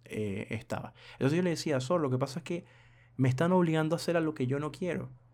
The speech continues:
Yo quisiera estar allá afuera jugando, pero no se puede porque acá las reglas son estrictas".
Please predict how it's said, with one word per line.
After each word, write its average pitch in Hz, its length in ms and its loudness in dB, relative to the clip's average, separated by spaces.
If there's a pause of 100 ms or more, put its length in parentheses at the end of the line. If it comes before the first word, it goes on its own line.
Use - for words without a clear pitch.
(140)
Yo 120 140 0
quisiera 143 280 2
estar 160 140 0
allá 160 120 2
afuera 160 260 2
jugando, 160 540 0 (160)
pero 123 180 4
no 117 120 4
se 123 140 -2
puede 147 280 4
porque 131 180 0
acá 117 120 -4
las 117 160 2
reglas 123 260 2
son 117 120 0
estrictas". 127 520 0